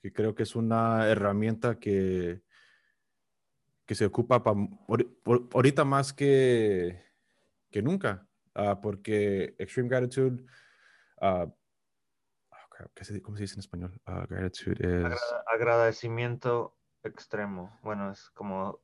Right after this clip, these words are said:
Speaker 2: Google Translate lo dice.
Speaker 1: ¿Verdad? Es como la traducción de Google. Es de ser, ah, Extreme Gratitude, la gratitud es, pues, de estar, ah, de, de buscarle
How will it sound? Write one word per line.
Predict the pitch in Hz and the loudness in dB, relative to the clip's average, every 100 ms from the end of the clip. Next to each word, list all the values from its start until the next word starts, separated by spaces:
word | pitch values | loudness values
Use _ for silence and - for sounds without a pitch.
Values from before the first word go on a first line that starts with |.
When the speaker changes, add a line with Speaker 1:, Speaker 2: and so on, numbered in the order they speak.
| _ | _
Speaker 2:
Google | - 120 113 | -6 0 0
Translate | 107 113 104 104 110 127 - | 0 -4 -4 -4 -4 -4 -8
lo | 127 113 | -2 -2
dice. | 113 107 | -2 4
Speaker 1:
¿Verdad? | 110 113 135 110 | 8 10 10 10
Es | 123 - | 8 8
como | 127 123 85 - | 8 8 6 2
la | 104 - 104 104 | 0 2 4 4
traducción | 101 101 92 117 113 | 6 4 4 2 4
de | 104 | 4
Google. | 110 104 101 98 - - - - - - | 6 6 4 2 -14 -20 -20 -20 -20 -2
Es | - 127 | 2 4
de | 165 | 6
ser, | 180 175 170 - | 6 8 6 6
ah, | 131 120 110 98 87 - - _ _ - | 8 10 8 6 2 -6 -14 _ _ -6
Extreme | - 165 156 | -2 0 4
Gratitude, | 160 147 147 139 - | 2 2 0 0 -2
la | 101 110 | 2 2
gratitud | 110 110 101 165 175 | 4 2 2 4 4
es, | 175 170 - - - | 2 0 -10 -12 -6
pues, | 143 | -2
de | 135 | -2
estar, | 139 147 156 147 - - | 0 0 0 -10 -14 -8
ah, | 143 143 127 95 85 90 _ _ _ _ _ _ _ _ _ - - _ _ _ - - - _ | -6 -4 -4 -4 -8 -14 _ _ _ _ _ _ _ _ _ -20 -20 _ _ _ -14 -14 -20 _
de, | 123 123 | 0 2
de | 110 104 | 2 4
buscarle | 113 156 170 170 | 4 4 2 0